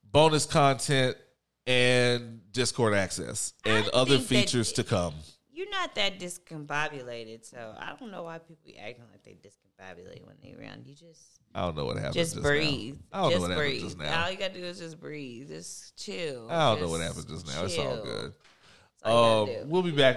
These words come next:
Speaker 1: Uh, we'll be back with, uh, listener letters and the top three S T F Us.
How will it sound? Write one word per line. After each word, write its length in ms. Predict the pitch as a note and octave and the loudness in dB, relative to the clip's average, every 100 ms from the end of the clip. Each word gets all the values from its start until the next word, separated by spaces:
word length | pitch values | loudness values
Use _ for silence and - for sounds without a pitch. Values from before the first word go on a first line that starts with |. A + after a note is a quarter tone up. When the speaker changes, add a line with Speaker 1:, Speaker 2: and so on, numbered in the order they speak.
| - | 4
Speaker 1:
Uh, 260 | B2+ B2 B2 | 4 4 2
we'll 140 | D3+ | 2
be 120 | D3 | 2
back 280 | B2+ C3 A#2+ | 6 6 6
with, 220 | A#2+ A#2 G#2+ | 4 4 6
uh, 240 | G#2+ G#2 | 4 4
listener 360 | G#2 A2+ A2+ G#2 | 2 0 0 0
letters 380 | G#2 G2+ F#2+ - | 2 2 -2 -2
and 260 | G2 G2+ F#2+ | 0 0 -2
the 60 | |
top 320 | F2 G#2 G2 F#2 | -2 0 0 -2
three 180 | F2+ F2+ | -4 -2
S 140 | F2+ | -4
T 180 | F#2+ F2 | -4 -4
F 140 | F2 | -2
Us. 380 | A2 A#2+ A#2 G2 | -2 0 0 -4